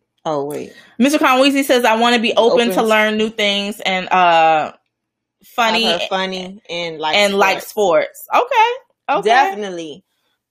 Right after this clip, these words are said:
Speaker 1: I
Speaker 2: You
Speaker 1: think
Speaker 2: have to be equally though. You gotta find people who, you gotta have, find someone who is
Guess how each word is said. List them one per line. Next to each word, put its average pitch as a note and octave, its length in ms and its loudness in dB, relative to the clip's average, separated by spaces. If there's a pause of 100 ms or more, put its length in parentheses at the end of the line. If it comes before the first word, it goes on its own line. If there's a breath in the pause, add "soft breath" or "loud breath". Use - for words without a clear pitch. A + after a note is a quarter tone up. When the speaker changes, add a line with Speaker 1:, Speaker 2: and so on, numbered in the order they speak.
(140)
Speaker 1:
I F#3 180 -2
Speaker 2:
You D4+ 120 2
Speaker 1:
think D#4+ 100 0
Speaker 2:
have D#4 200 0
to D4+ 60 -8
be A#3+ 260 -8
equally A3+ 240 -12
though. G3 140 0
You B3 160 -6
gotta C4 240 2
find A3 220 -2
people G#3+ 260 -8
who, G3+ 200 -10
you A#3 100 -10
gotta A#3+ 180 2
have, A3 160 0
find G3+ 240 0
someone F3+ 320 -4
who F#3 220 -6
is D#3+ 440 -6